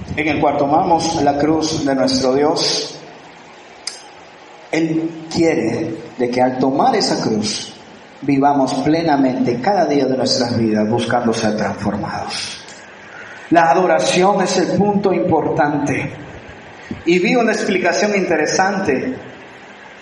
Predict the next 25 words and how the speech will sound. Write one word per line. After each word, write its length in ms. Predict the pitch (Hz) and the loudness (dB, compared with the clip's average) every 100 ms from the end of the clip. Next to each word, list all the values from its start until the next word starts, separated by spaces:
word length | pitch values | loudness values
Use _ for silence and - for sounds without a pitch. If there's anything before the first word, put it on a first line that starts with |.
| - | -4
mientras 420 | 147 147 143 135 139 | -2 0 0 0 0
podía 640 | 147 151 156 147 139 143 | 2 2 2 2 2 0
realizar 480 | 139 139 139 147 147 | 0 0 2 2 2
el 160 | 143 | 0
tema 380 | 156 165 156 147 | 0 2 2 2
y 80 | 160 | 2
decía, 720 | 160 160 190 196 185 190 196 - - - | 4 4 4 4 2 -2 -6 -10 -16 -10
¿cuántos 240 | - 233 214 | -2 0 2
han 120 | 202 | 2
visto 200 | 202 190 | 0 2
el 120 | 160 165 | 2 2
iceberg? 440 | - 131 120 - - - - - - - - - - - - - - - - | 2 0 0 -2 -6 -10 -18 -20 -20 -20 -20 -20 -18 -18 -18 -20 -20 -18 -4
¿Han 120 | 151 | 0
visto 240 | 160 196 185 | 2 2 0
cómo 200 | 175 175 | 2 0
está 200 | - 165 | 2 0
el 120 | 160 | 2
pico 260 | 185 190 156 | 0 2 2
del 160 | 151 | 2
iceberg? 400 | 156 147 143 127 - - - - - - - - - | 2 2 0 -2 -4 -10 -16 -18 -18 -18 -18 -18 -6
Bueno, 300 | 151 185 180 | 0 2 4
los 240 | 160 151 - | 2 2 0
picos 380 | - 196 151 | 0 2 2
del 120 | 151 151 | 2 4
iceberg 720 | 185 156 147 143 147 143 | 2 2 2 2 2 -4